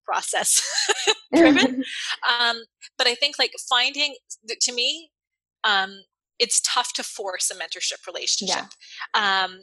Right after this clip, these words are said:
Speaker 1: I think that you can, you can ask to be mentored and stuff like that, but I think to really get that authenticity and for both of you to sort of get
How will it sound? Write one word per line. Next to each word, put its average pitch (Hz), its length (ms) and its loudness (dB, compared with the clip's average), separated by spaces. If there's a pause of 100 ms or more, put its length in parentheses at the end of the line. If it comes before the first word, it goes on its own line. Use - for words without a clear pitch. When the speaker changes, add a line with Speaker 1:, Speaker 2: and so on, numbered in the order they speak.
(120)
Speaker 1:
I 208 40 0
think 220 300 -4
that 196 280 0
you 214 160 -4
can, 185 520 -6 (200)
you 202 180 -8
can 185 160 -10 (180)
ask 226 500 0
to 196 120 -8
be 214 160 -8
mentored 269 380 -6
and 226 100 -12
stuff 214 200 -6
like 196 160 -4
that, 226 240 -2
but 202 80 -4
I 190 60 -8
think 233 180 -10
to 247 160 -8
really 190 260 -4 (160)
get 185 180 -8
that 185 120 -2
authenticity 180 920 -4 (360)
and 190 340 2 (160)
for - 240 -12
both 247 300 -2
of 214 140 -4
you 175 400 -6
to - 140 -2
sort 185 240 0
of 180 200 -4 (760)
get 190 220 2